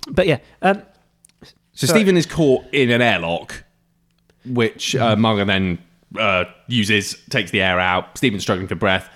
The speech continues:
Speaker 2: That's the cliffhanger of three, probably the best cliffhanger of the lot.
Speaker 1: They weren't very good cliffhangers, let's
Speaker 2: They
Speaker 1: be honest,
Speaker 2: weren't,
Speaker 1: at
Speaker 2: but it's,
Speaker 1: any
Speaker 2: it's
Speaker 1: point.
Speaker 2: okay. And then we move into episode four, where pretty much everything happens <laughs> because they
Speaker 1: Yeah.
Speaker 2: forgot to do everything at the start.
Speaker 1: <laughs>
Speaker 2: So
Speaker 1: This, this episode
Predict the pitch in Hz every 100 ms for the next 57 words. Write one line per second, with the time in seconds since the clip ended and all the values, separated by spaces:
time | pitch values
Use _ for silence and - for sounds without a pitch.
0 | - 131 123 - 117 104 95 92 90 104
1 | 95 147 110 95 101 - 85 82 78 78
2 | - 80 80 - - - _ _ - 175
3 | 180 156 143 143 120 113 113 - 101 101
4 | 98 127 117 104 95 95 143 139 131 117
5 | 120 113 110 85 85 - - 147 147 143
6 | 127 117 120 110 107 110 113 - 202 151
7 | 135 113 104 98 90 - 87 107 95 -
8 | 156 - 123 113 113 127 104 110 101 101
9 | 98 101 92 90 - 90 80 82 - _
10 | - - 855 740 698 679 659 - - -
11 | - - 113 113 113 104 - _ _ -
12 | 196 - - _ - 185 - 156 139 143
13 | - 123 117 110